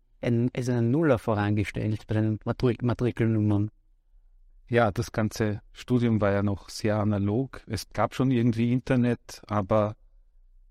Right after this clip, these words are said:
Speaker 2: das hat sich noch längst nicht durchgesetzt. Und ich glaub, der Weg ist ja auch, auch noch ongoing.
Speaker 1: Genau. Das ist vielleicht ein guter Punkt.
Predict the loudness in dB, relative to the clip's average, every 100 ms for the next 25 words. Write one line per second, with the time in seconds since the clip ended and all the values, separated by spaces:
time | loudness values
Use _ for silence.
0 | -12 -6 -4 -2 -4 -2 -6 -2 -2 0
1 | 0 0 -2 -2 0 -2 0 -2 0 -2
2 | -4 -16 -18 -20 -6 -2 -2 0 -2 -2
3 | -4 -2 -2 -4 _ -4 -2 0 0 0
4 | -2 -6 -6 -4 -2 0 -2 -4 _ -20
5 | _ -8 -4 -2 0 2 0 0 -2 -4
6 | -6 -14 -20 -20 -20 -20 _ -2 0 2
7 | -2 -6 -20 -20 -4 -4 0 0 0 0
8 | -2 -2 -6 -4 -2 0 -2 -8